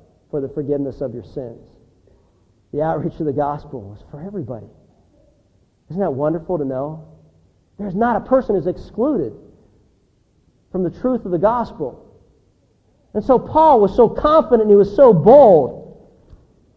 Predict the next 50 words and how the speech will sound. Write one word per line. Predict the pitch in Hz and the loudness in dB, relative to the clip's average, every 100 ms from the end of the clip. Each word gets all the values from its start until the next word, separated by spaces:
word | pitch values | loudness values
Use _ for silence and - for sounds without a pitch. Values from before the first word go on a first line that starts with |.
| _ - | _ -8
because | 226 277 226 | 2 2 4
he | |
realized | 233 277 339 254 208 185 | 2 2 4 6 4 4
the | 220 | 6
origin | 302 330 226 | 6 6 4
of | 240 | 2
the | 208 | 4
gospel | 262 294 - 247 | 4 4 4 4
or | 208 | 4
the | |
message | 214 302 294 214 | 4 4 2 -2
is | 208 | -2
from | 233 196 | 0 4
God, | 247 302 302 | 4 6 4
and | 254 | 4
even | 285 | 2
though | 254 226 | 2 2
it's | - | 0
foolishness | - 339 277 294 226 | 0 0 2 0 -2
to | 226 | -2
the | 214 | 2
world | 247 277 277 233 | 6 8 6 4
and | 208 | 0
it's | - | 0
stumbling | 330 330 302 | 2 4 4
block | 226 254 247 | 6 4 2
to | 220 | -2
Jews, | 208 233 233 233 - - | 4 6 6 2 -10 -2
to | 240 | 6
those | 294 311 240 | 8 8 6
who | 233 | 4
believe, | 240 247 254 233 208 - - | 6 6 6 2 -4 -4 2
they'll | 226 | 4
experience | 208 - 254 240 | 4 2 2 2
the | 220 | 0
power | - 254 247 | -2 2 2
of | 208 | 4
God | 220 220 | 4 4
unto | 208 196 | 2 0
salvation. | - 180 156 156 151 135 - - _ _ _ _ _ _ _ _ _ _ _ _ | 0 2 2 0 -2 -10 -14 -20 _ _ _ _ _ _ _ _ _ _ _ _
Why | 294 339 339 | 0 2 2
should | - 208 | 0 0
you | 311 | 4
and | 277 | 4
I | 285 277 | 4 4
be | 202 220 185 - | 4 0 -4 -4
ashamed | 208 - - 294 339 277 | -2 -2 2 4 6 4
of | 247 | 4
the | 214 | 6
gospel? | 220 202 - 165 113 | 6 6 2 -6 -8